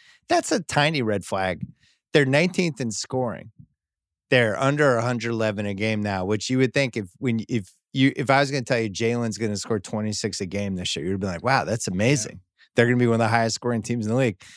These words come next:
Speaker 1: They're actually hitting threes. They're, you know, they're, like, thirty-seven, thirty-eight percent. So that hasn't been a problem. Five and ten in their last fifteen games. And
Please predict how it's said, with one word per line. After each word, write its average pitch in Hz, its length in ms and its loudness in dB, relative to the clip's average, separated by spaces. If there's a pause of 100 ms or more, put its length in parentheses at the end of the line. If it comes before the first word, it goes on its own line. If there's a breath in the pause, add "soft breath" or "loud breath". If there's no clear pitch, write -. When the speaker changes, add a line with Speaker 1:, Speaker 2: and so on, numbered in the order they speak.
(180 loud breath)
Speaker 1:
They're 147 100 8
actually 208 280 2
hitting 156 280 2
threes. 156 500 0
They're, 123 300 2
you 147 100 -4
know, 135 140 2
they're, 135 180 4
like, 127 240 -2
thirty-seven, 131 520 -2
thirty-eight 120 340 0
percent. 113 420 -2
So 120 100 -4
that 127 200 2
hasn't 123 260 0
been 104 100 -2
a 98 60 -4
problem. 98 320 -2 (400 soft breath)
Five 156 380 2
and 185 100 -6
ten 160 200 0
in 143 40 -6
their 131 160 -2
last 120 300 0
fifteen 110 360 -4
games. 101 600 -2
And 107 420 0